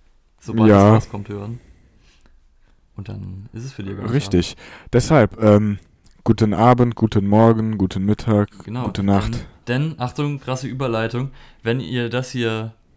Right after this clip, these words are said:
Speaker 1: äh, abends hört, dann ist das Hochladen dieser Folge, liegt dann in der Vergangenheit.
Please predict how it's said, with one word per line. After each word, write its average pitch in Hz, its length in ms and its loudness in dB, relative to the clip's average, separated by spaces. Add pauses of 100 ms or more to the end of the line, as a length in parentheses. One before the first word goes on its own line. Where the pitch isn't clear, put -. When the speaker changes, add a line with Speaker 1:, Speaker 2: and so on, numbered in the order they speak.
(300)
Speaker 1:
äh, 104 400 -8
abends 123 420 -4
hört, 101 340 -12 (420)
dann 104 120 -14
ist - 140 -16
das - 140 -14
Hochladen 120 400 -4
dieser 113 240 -6
Folge, 120 500 -4 (540)
liegt 107 240 -10
dann 113 160 -8
in 101 100 -8
der 107 140 -6
Vergangenheit. 110 920 -6